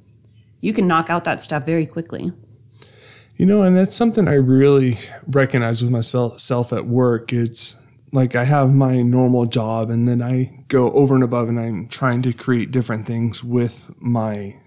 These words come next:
Speaker 2: actual, actual position. And so I, instead of focusing on one thing, I kind of split myself all over the place. And this last week, I really buckled down and got a lot of my actual stuff done.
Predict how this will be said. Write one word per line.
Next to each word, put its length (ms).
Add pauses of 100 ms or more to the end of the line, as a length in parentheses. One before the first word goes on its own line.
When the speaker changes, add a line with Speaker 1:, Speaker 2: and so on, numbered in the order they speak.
(200)
Speaker 2:
actual, 600 (100)
actual 360
position. 760 (920)
And 580
so 480 (460)
I, 400
instead 320
of 120
focusing 720
on 400
one 260
thing, 300
I 120
kind 200
of 100
split 300
myself 400
all 160
over 180
the 120
place. 400
And 260 (840)
this 400
last 320
week, 200
I 60
really 540 (140)
buckled 460
down 280
and 140
got 280
a 60
lot 360
of 160
my 440
actual 400
stuff 480
done. 580